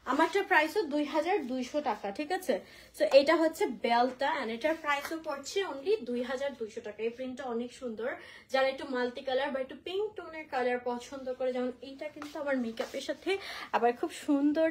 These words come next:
যাইতো, তাই না? একদম পুরো matching matching। দুই হাজার দুইশো টাকা। এটা তোমরা ভ্যাকেশনেও পরতে পারছো, at the same time রেগুলার ইউজেও পরতে পারবা, modest লুকেও পরতে পারবা। মানে এই ড্রেসগুলো একদম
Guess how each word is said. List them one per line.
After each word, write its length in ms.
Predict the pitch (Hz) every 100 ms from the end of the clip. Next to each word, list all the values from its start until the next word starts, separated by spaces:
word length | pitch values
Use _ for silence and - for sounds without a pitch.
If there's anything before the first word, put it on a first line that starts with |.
| 294
যাইতো, 320 | 233 190 226
তাই 220 | 220 202 247
না? 60 | 415 508 - - -
একদম 360 | 233 240 247 330 330
পুরো 180 | 330 349
matching 520 | 262 240 240 285 285 240
matching। 380 | 220 226 202 - - - 226
দুই 140 | 302
হাজার 440 | 302 330 330 381 240
দুইশো 340 | 254 269 311 254
টাকা। 180 | 226 240 233
এটা 120 | 277
তোমরা 180 | 285 311 254
ভ্যাকেশনেও 600 | 233 - 294 - 339 359 370
পরতে 260 | 339 349 359 359
পারছো, 320 | 339 349 415 494 - - - 233
at 60 | 247 285
the 80 | 285 -
same 160 | 330 320
time 180 | 330 285
রেগুলার 420 | 277 277 302 349 359 370 - 262
ইউজেও 360 | 311 302 381 370
পরতে 260 | 359 359 392
পারবা, 380 | 359 320 339 381 415 - - - 247
modest 400 | 285 294 359 -
লুকেও 460 | 330 349 - 370 359 349
পরতে 280 | 330 339
পারবা। 480 | 330 320 302 311 349
মানে 240 | 359 302 277
এই 100 | 269
ড্রেসগুলো 400 | 294 294 - 330
একদম 260 | 294 330